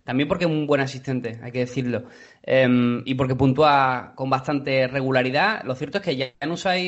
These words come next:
bueno, pues antes de la emergencia le había comido cierto terreno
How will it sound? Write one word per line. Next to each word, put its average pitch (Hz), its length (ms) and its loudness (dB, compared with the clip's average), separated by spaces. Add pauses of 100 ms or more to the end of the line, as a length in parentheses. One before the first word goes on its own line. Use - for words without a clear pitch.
(340)
bueno, 139 400 -8
pues 117 180 -4
antes 131 200 -2
de 143 60 4
la 143 80 2
emergencia 143 340 -2
le 156 80 2
había 127 140 2
comido 135 300 0
cierto 131 220 -4
terreno 143 360 0